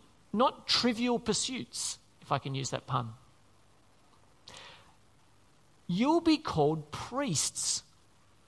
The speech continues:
of our Lord. You'll be named ministers of our God. Uh, God actually has a special purpose for his people. "I've prepared a task for you. Your job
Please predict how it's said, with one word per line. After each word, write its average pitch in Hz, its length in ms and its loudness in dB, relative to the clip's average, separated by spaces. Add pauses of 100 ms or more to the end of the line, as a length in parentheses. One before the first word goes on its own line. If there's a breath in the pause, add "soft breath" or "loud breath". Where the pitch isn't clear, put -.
(200)
of 175 160 8
our 190 240 10
Lord. 208 380 2 (480 soft breath)
You'll 247 180 4
be 311 100 2
named 226 320 8
ministers 233 540 4
of 185 80 2
our 196 160 8
God. 202 460 4 (480 loud breath)
Uh, - 80 0 (440)
God 302 240 10
actually 302 240 6
has 220 140 6
a 190 60 2
special - 320 4
purpose 185 340 4
for 208 100 0
his 190 120 0
people. 226 420 0 (760 soft breath)
"I've 226 440 8
prepared 269 560 4
a 262 60 8
task 262 540 4
for 214 200 6
you. 147 160 2
Your 196 180 4
job 226 480 8